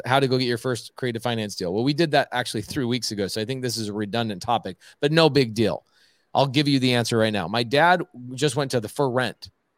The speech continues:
and he called people on for rent. And he says, "Hey, I'm actually, I'm looking for a house for my family. Would you be open to doing something on, like, a rent to own or a seller finance situation, or maybe even let me take over your existing payments, which is called subject to?"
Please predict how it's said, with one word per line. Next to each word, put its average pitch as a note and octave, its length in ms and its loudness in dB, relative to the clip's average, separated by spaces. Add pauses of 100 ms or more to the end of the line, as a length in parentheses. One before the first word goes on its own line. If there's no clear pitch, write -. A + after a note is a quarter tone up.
(120)
and A#2+ 100 -6
he A#2 80 -2
called C#3 300 4
people C3+ 240 0
on A#2+ 120 0
for A#2+ 160 -2
rent. A2 220 0
And A2 60 -8
he A2 80 -4
says, A2 320 -4
"Hey, C3+ 260 2
I'm A#2+ 160 -2
actually, C3 340 0
I'm A2+ 240 -4
looking B2 280 -4
for C3 100 -2
a A#2 60 0
house A#2 160 -2
for - 80 -14
my G#2 140 -8
family. G#2+ 520 -6 (440)
Would C3+ 220 2
you D3 140 2
be C#3+ 220 0
open B2 320 -2
to A#2+ 60 -2
doing A2 260 -4
something A2 400 -8
on, G#2+ 180 -6
like, G2+ 160 -6
a A2+ 80 -4
rent G#2 300 -4
to - 160 -8
own G#2+ 320 -4
or G2+ 100 -4
a G2 60 -8
seller G2+ 320 -4
finance A2 420 -4
situation, G2+ 680 -8 (220)
or A2 120 -6
maybe A#2 240 -2
even A2 180 -2
let G#2 220 -2
me A2 100 -8
take G#2+ 260 -4
over G#2+ 160 -2
your G2+ 180 -2
existing F#2+ 520 -8 (200)
payments, C3+ 380 0
which G#2 180 -6
is A2+ 280 -6
called F#2+ 260 -4
subject F2+ 360 -8
to?" F#3 200 2